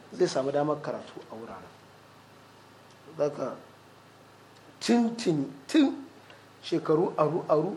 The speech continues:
malamai da suke zuwa aikin hajji, umara, suke amfani da malaman wuraren wurin mutum ya ƙara karatunsa. Kamar yadda na sha maimaita mana, ƴan Najeriya musu ba haka bane. Haka sallar magariba sai ga duk gaba ɗaya an fito waje ana ta fira.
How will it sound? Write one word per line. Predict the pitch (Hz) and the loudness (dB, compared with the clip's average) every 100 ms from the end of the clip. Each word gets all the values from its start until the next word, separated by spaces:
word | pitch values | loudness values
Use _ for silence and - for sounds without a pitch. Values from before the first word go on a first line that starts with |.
| - | -2
malamai | 151 147 147 180 | 2 4 4 0
da | 170 | -2
suke | - 175 | -2 0
zuwa | 160 165 | 2 2
aikin | 165 165 165 | 2 -2 -2
hajji, | 143 165 - | -2 -2 -2
umara, | 165 196 208 202 - - | 0 2 2 0 -6 -18
suke | - - 202 202 | -16 -2 2 4
amfani | 175 160 160 151 190 | 4 4 4 4 6
da | 180 | 6
malaman | 156 139 143 165 | 4 2 2 4
wuraren | 175 156 156 160 - - - | 6 6 6 2 -6 -20 -2
wurin | 143 160 165 165 | 2 4 2 0
mutum | 143 139 165 | -4 -2 -2
ya | 147 | -2
ƙara | - 156 156 | 2 4 4
karatunsa. | 156 120 110 117 110 - - - - - - - | 2 -4 -6 -12 -14 -18 -20 -20 -20 -20 -20 -6
Kamar | 160 208 | 0 2
yadda | 190 | 4
na | 180 | 4
sha | 190 | 6
maimaita | 190 196 175 180 | 6 6 6 6
mana, | 190 185 | 6 6
ƴan | - 190 | 4 4
Najeriya | 170 156 180 175 | 4 6 6 6
musu | 151 - | 4 0
ba | 156 | -2
haka | 135 139 | -2 -4
bane. | 110 101 - - - - - - - - | -10 -12 -16 -20 -20 -20 -20 -20 -18 -4
Haka | 180 180 | -2 2
sallar | - 180 175 | 4 6 6
magariba | 151 175 156 | 8 8 6
sai | 165 | 2
ga | 147 | 2
duk | 151 175 | 2 2
gaba | 170 151 | 4 4
ɗaya | 151 156 | 4 2
an | 156 | 0
fito | 156 165 | -2 0
waje | 170 147 | 2 2
ana | 160 160 131 | 4 2 2
ta | 139 | -4
fira. | 143 135 | -4 -2